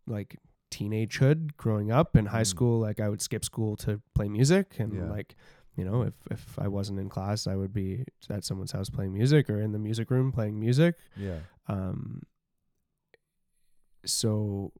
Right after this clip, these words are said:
Speaker 1: but, and, and, like, performing is a whole other thing. Like, I love performing. Performing
Speaker 2: Mm.
Speaker 1: is great. Um, and I feel like it's become, I've become so good at it. It's just sec-,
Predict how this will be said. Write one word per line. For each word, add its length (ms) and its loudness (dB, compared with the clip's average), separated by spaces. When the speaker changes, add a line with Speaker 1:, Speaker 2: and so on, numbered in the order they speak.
Speaker 1:
but, 180 6
and, 140 2
and, 180 0
like, 200 -2
performing 480 8
is 120 2
a 40 2
whole 180 4
other 200 6
thing. 160 -2
Like, 180 -4
I 60 -4
love 420 -4
performing. 540 -6
Performing 360 -6
Speaker 2:
Mm. 40 -4
Speaker 1:
is 80 -6
great. 360 0
Um, 440 -10
and 180 -4
I 60 -4
feel 200 0
like 140 0
it's 140 -4
become, 340 -4
I've 180 -6
become 300 -6
so 160 -4
good 260 4
at 200 4
it. 120 2
It's 180 -4
just 300 -4
sec-, 180 -4